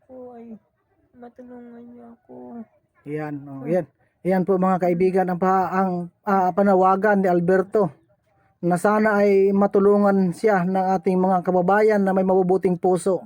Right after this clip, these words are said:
Speaker 2: So, so try natin, mga kaibigan, na ilapit siya kay, ah, Senator Rapi Tulfo. Rapi Tulfo in action. Alam ko na itong mga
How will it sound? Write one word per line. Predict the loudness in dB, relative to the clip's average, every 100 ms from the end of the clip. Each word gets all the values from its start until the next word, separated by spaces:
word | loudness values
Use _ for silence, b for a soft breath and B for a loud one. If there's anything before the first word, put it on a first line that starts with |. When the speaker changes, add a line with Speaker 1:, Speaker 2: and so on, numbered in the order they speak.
| -12 _ _ _ _ _ -8
Speaker 2:
So, |
so | -2 -2
try | 2 2
natin, | 4 2 2 2
mga | 2
kaibigan, | 2 0 2 2
na | 2
ilapit | 2 2 0
siya | -2 -2 0
kay, | 0 2
ah, | 2 0 -4 -10 -6
Senator | -2 0 2 2 2
Rapi | 2
Tulfo. | 2 2 2 2 0 -4 _ _ _ _ -20 -20 _ _ _ -8
Rapi | -4 0
Tulfo | 0 2 0
in | 0
action. | -2 0 0 2
Alam | 2 0 2
ko | 2 2
na | 2 2
itong | 0 2
mga | 2